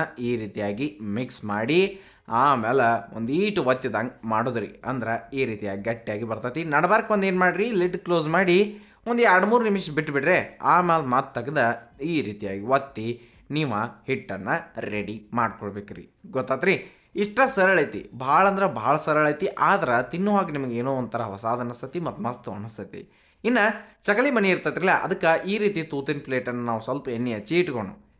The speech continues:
ಇನ್ನು ಮಾಡಿದಂಥ ಹಿಟ್ಟನ್ನು ಕೈಗೆ ಸ್ವಲ್ಪ ಬೇಕಂದ್ರೆ ಎಣ್ಣೆ ಹಚ್ಚಿ ನೀವ ಮಿದುಕೊಂಡ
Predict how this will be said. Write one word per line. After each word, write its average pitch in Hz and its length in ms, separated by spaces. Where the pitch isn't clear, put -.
ಇನ್ನು 185 220
ಮಾಡಿದಂಥ 160 480
ಹಿಟ್ಟನ್ನು 143 680
ಕೈಗೆ 156 260
ಸ್ವಲ್ಪ 190 640
ಬೇಕಂದ್ರೆ 127 500
ಎಣ್ಣೆ 113 220
ಹಚ್ಚಿ 156 500
ನೀವ 147 300
ಮಿದುಕೊಂಡ 131 480